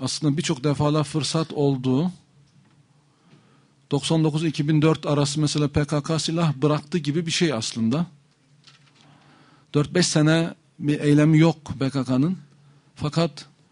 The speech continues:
o devam ettirilmedi. Bir takım güçler devreye giriyor, derin güçler. Tekrar, o tekrar hadiseleri başlatıyor. Ee, şimdi yine onlar bir şey yapmak istiyordur mutlaka ama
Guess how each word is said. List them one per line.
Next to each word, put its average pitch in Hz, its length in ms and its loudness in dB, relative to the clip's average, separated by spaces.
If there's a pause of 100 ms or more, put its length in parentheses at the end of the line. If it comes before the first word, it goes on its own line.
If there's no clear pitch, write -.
(380)
o 165 140 2
devam 165 300 8
ettirilmedi. 156 720 2 (480)
Bir 165 40 -6
takım 175 520 2 (180)
güçler 156 580 2
devreye 147 380 6
giriyor, 147 760 4
derin 156 320 6
güçler. 143 580 -4 (340)
Tekrar, 185 300 0
o 151 160 0
tekrar 165 580 0
hadiseleri 147 560 2
başlatıyor. 120 640 -2 (1600)
Ee, 131 260 0
şimdi 220 640 8 (640)
yine 233 160 10
onlar 208 420 8
bir 175 40 -2
şey 196 140 4
yapmak 202 300 2
istiyordur 220 500 2
mutlaka 131 480 2
ama 190 340 2